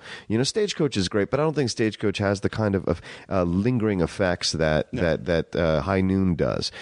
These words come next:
Speaker 1: There's just something about the portrayal. There's something about the dialogue that is fantastic. We should mention the writer Carl Foreman, another, t-, uh,
Speaker 2: Mm-hmm.
Speaker 1: he, he left. He was one of these guys that was,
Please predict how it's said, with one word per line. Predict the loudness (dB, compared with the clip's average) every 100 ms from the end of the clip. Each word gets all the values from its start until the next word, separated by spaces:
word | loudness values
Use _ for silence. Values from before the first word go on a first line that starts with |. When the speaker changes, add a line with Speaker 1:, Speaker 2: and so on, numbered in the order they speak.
| -16 -4
Speaker 1:
There's | -2 2
just | 0
something | 2 0 0 0
about | 2 0 0
the |
portrayal. | -4 -4 0 0 2
There's | 0 0
something | -2 0
about | 0 0 0
the | -4
dialogue | -2 -2 2 2 2 2
that | 2
is | 0
fantastic. | 0 -2 0 0 0 -2 -4 -4 -18 -12
We | -4 -2
should | 0 0
mention | 0 0 0
the | 2
writer | 2 2 0
Carl | 0 0 0
Foreman, | 0 0 2 0
another, | 2 0 0
t-, | -2
uh, |
Speaker 2:
Mm-hmm. | -2 -2 -2
Speaker 1:
he, | -2 -2 -2 -6 -20
he | -6 -2 0 -2
left. | -4 -2 -4 -4
He | -2 0
was | -2 0
one | 0
of | 2
these | 0
guys | 0 0 0
that | 0 0
was, | 2 2 0 -2